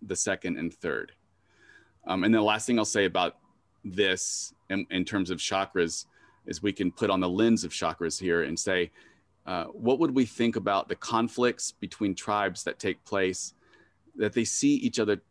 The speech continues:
e-, e-, you know, another tribe as less than and threatening? So from a, from a chakra standpoint, you know, we can start to see that there's a second and third chakra coming, but there's beginning to be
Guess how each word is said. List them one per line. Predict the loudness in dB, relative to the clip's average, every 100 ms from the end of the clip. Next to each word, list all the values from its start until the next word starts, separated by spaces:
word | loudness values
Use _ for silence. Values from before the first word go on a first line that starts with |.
| _ _
e-, | -2 -2
e-, | 0 0
you | 2
know, | 2
another | 2 2 2
tribe | -2 -2 0 2
as | 0 0
less | 2 2 0
than | -2 -2 0 -2 -4
and | -8 -10
threatening? | -8 -2 -2 -2 -12 -14 -18 _
So | -4 -2
from | 0 0
a, | 0 -4 -20 -20 _ _ _ _ _ _ -2
from | 0
a | 2 2
chakra | 0 2 2 2 0
standpoint, | 2 2 2 2 2 2 2
you |
know, | 0 0
we | -2
can | -4 -4
start | -4
to | -2
see | -2 2 2
that | 2 0 -4 -20 -6
there's | -2 0
a |
second | 2 0 2 2
and | 2
third | 0 0 2 4 2
chakra | 0 0 0 -2
coming, | -2 0 4 6 4
but | 0 -2 0
there's | 0 0
beginning | -2 2 4 4
to | 0
be | 2 2 2